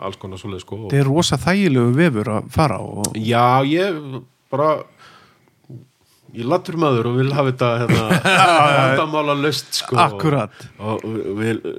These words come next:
Speaker 1: leggjum rosalega áherslu á allt svona öryggi, þetta sé allt klárt og, og svo keyrum við þetta allt öðruvísi en, hérna, hinir gerir þetta því að við erum, sko,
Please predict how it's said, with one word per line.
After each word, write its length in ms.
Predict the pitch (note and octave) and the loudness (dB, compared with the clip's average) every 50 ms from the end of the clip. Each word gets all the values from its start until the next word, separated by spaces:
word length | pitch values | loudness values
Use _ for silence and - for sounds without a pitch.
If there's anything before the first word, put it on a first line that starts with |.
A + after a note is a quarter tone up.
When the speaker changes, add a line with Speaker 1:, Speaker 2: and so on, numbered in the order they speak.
| - G2 G2+ | -8 -4 -2
Speaker 1:
leggjum 300 | A#2 C3 C3 C3 B2 A2 | -2 -2 0 -2 -2 0
rosalega 340 | A#2 A2+ B2 A#2 A2+ G2+ - - | -2 -2 -2 -2 -2 -2 -2 -2
áherslu 460 | - G#2+ A2 G#2+ F#2 F#2+ F2+ - F#2 | -2 -2 -2 -2 -4 -6 -8 -6 -6
á 40 | F2+ | -6
allt 160 | F2+ F2 - | -6 -6 -8
svona 140 | - F#2+ - - | -10 -10 -10 -8
öryggi, 380 | G2 F#2 F2+ F2+ D#2+ - - D#2+ | -8 -8 -8 -10 -12 -16 -18 -18
þetta 140 | - - | -16 -14
sé 100 | - - F#2 F2 | -12 -12 -12 -12
allt 120 | - C2 | -12 -16
klárt 540 | - - - F#2+ F#2+ - - - _ - - | -16 -12 -10 -10 -12 -12 -16 -20 _ -20 -18
og, 140 | D#2+ D#2 _ | -18 -18 _
og 240 | _ _ _ - - | _ _ _ -20 -20
svo 80 | - | -20
keyrum 400 | - - A2 A2 B2 C3+ C#3 C#3+ | -16 -10 -6 -2 0 0 0 0
við 60 | C3+ B2+ | 0 -2
þetta 100 | C3 B2+ | -4 -6
allt 160 | - - A2+ | -4 -2 0
öðruvísi 540 | A#2+ C3 C3 B2+ C3 A#2 A2 G#2 - G#2 G2 | 2 2 2 2 0 0 -2 -4 -8 -8 -10
en, 140 | G2+ G2 F#2 | -10 -10 -10
hérna, 320 | G2 F#2 F#2+ F#2+ F#2+ F2 - | -12 -12 -10 -10 -12 -10 -10
hinir 380 | F#2+ G2+ G#2+ G#2+ G#2+ F#2+ - - | -10 -8 -8 -8 -8 -8 -8 -8
gerir 220 | G#2 G#2 F#2+ F2+ | -8 -8 -8 -10
þetta 140 | - F#2 F#2 - | -12 -16 -16 -14
því 80 | F#2 | -12
að 100 | F2+ F2+ G2+ | -10 -8 -8
við 100 | G#2 G#2 G#2 | -6 -6 -6
erum, 100 | G#2 G2+ | -8 -10
sko, 240 | F#2 - - G2+ | -10 -10 -8 -8